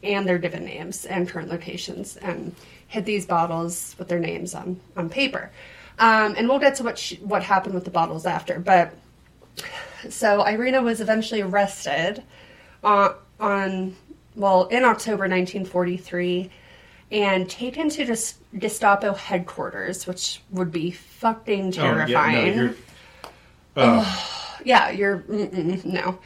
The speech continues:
Speaker 1: Uh, and she was, of cour-, she was beaten. Her legs and feet were broken.
Speaker 2: Hmm.
Speaker 1: She was tortured for any information about
Speaker 2: Christ.
Speaker 1: Zagota or just any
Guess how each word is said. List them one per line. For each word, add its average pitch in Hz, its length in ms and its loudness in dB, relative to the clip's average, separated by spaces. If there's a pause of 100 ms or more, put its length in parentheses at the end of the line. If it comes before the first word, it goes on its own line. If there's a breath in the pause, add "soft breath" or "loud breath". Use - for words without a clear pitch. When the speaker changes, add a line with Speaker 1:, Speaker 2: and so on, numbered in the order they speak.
(280 loud breath)
Speaker 1:
Uh, 202 360 10
and 202 160 -2
she 214 180 -2
was, 196 180 -2
of 185 120 -8
cour-, - 140 -6
she - 160 0
was 180 140 2
beaten. 190 560 2
Her 190 440 4
legs 185 320 0
and 208 140 -2
feet 180 180 -4
were 196 100 -2
broken. 185 800 4
Speaker 2:
Hmm. 117 40 2
Speaker 1:
She 101 160 0
was 208 160 0
tortured 302 540 -2
for 208 120 -2
any 196 200 0
information 175 640 -2
about 170 320 4
Speaker 2:
Christ. 170 600 -4
Speaker 1:
Zagota 185 880 6
or 185 240 4
just 185 360 -6
any 185 520 0